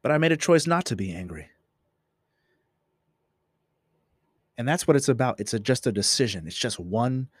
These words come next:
decision after another. Just decide. And there's two people right now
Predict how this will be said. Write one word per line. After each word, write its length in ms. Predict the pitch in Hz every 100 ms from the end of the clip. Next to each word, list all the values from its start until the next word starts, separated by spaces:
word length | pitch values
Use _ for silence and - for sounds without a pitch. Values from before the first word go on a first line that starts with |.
| _ _
decision 600 | 110 104 117 95 101 98 _ _ _ -
after 340 | 95 90 98
another. 400 | 85 87 80 76 _ _ _ _ _
Just 240 | - 117 -
decide. 580 | 104 - - - 139 - _ _ _ _ _ _ _ _ _ _ _ _ _ _ _ _ _ _ _ _ _ _ _ _ _ -
And 140 | 101
there's 180 | 98 -
two 220 | - 143
people 320 | - 135 110
right 200 | 101 92
now 340 | 95 87 78